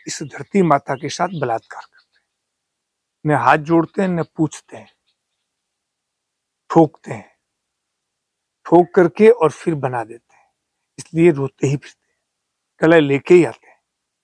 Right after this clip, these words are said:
तो जमीन से बात करें, मैं किसान उसको मानता हूं, प्रकृति से संवाद करे और गाय से आंख मिलाए। सिर्फ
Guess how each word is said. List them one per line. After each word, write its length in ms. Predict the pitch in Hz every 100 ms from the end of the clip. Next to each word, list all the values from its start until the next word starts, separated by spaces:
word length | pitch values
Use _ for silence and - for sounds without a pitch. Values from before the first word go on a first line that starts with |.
| _ _ _ _ _ _ _ _ _ _ _ _
तो 60 | 170
जमीन 440 | 123 135 143 165
से 160 | - 156
बात 340 | 123 131 -
करें, 220 | - - _ _ _ _ _ _ _ _ _ _
मैं 100 | 151 -
किसान 300 | 139 - 151
उसको 300 | 143 - 160
मानता 360 | 127 107 107 -
हूं, 120 | - _ _ _ _ _ _
प्रकृति 420 | - 156 190 - 180
से 140 | 170
संवाद 420 | - 135 120 117
करे 340 | - - - _ _ _ _ _ _ _ 151
और 100 | 139
गाय 300 | 131 131 147
से 180 | -
आंख 280 | 139 127 -
मिलाए। 300 | 113 107 - - _ _ _ _ _ _ _ _ _
सिर्फ 240 | - 170